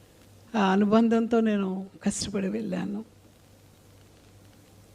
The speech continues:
మళ్ళా తిరిగి వస్తున్నప్పుడు చనిపోతానేమో అనే భయం వచ్చింది.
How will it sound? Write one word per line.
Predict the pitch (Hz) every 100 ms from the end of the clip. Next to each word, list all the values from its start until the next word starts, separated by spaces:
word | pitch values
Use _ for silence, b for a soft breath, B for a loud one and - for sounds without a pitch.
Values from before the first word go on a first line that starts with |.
| - - - - _ - - - 240
మళ్ళా | 226 208 233
తిరిగి | 254 233
వస్తున్నప్పుడు | 240 240 233 - 240 240 285 262 254 233 - _ _ _ _ _ -
చనిపోతానేమో | 240 233 247 311 294 262 285 311
అనే | 277
భయం | 240 196 214 233
వచ్చింది. | 269 - 226 220 220